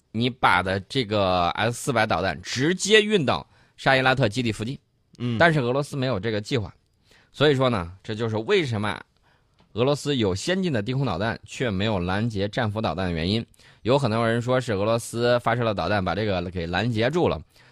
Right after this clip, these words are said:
Speaker 1: 我觉得这个可能性比较小，更大的可能性就是使用了G P S干扰器。然后呢，这个东西不贵，你只要在这个基地附近部署，然后一开机，这个巡航导弹呢，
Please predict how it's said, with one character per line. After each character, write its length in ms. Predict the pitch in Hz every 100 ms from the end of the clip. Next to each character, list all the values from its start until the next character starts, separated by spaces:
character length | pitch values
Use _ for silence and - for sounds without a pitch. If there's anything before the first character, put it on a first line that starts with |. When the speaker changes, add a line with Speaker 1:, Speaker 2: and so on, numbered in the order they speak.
| _
Speaker 1:
我 100 | 90
觉 140 | 90
得 140 | 123 151
这 100 | 180
个 100 | 120
可 140 | 104
能 180 | 90 120
性 320 | 135 156 95 82
比 220 | 98 110
较 240 | 117 101 120
小， 320 | - 71 - _
更 240 | - 190 139
大 160 | 147
的 80 | 113
可 140 | 104
能 140 | 87 98
性 220 | 117 92
就 160 | 117 107
是 160 | 95
使 220 | 85 -
用 100 | 87
了 140 | 98 87
G 120 | 117
P 60 | 113
S 240 | 98 104
干 160 | - 107
扰 160 | 85
器。 220 | - 104 - _ _ _ _
然 180 | - 104
后 140 | 123 113
呢， 140 | 90
这 140 | 92
个 100 | 107
东 140 | 101 127
西 140 | 98 90 -
不 100 | -
贵， 240 | 123 190 - - -
你 200 | 113 139
只 140 | 104
要 100 | 101
在 160 | 117 117
这 120 | 117
个 120 | 98
基 160 | 95 139
地 220 | 113 95
附 200 | - 135
近 200 | 127 107
部 180 | 170 135
署， 340 | 82 71 110 - - _
然 160 | 98 123
后 120 | 131
一 60 | 131
开 180 | 135 123
机， 240 | 131 - _ - - - _ _
这 140 | - 127
个 200 | 120 113
巡 140 | 123
航 120 | 143 147
导 120 | 110
弹 120 | 120
呢， 260 | 107 90